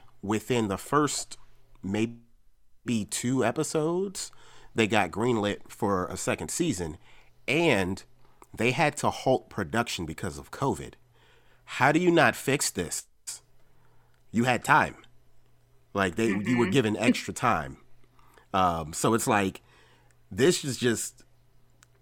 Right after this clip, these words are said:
Speaker 1: kind of, I don't know if it was just, like, they couldn't get the writers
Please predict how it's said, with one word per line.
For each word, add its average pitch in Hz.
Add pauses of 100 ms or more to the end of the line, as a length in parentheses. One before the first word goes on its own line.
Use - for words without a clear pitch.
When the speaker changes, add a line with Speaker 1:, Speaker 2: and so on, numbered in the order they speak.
(280)
Speaker 1:
kind 127
of, 127
I 120
don't 139
know 123
if 107
it 127
was 104
just, -
like, 92
they 101
couldn't 117
get 107
the 98
writers 104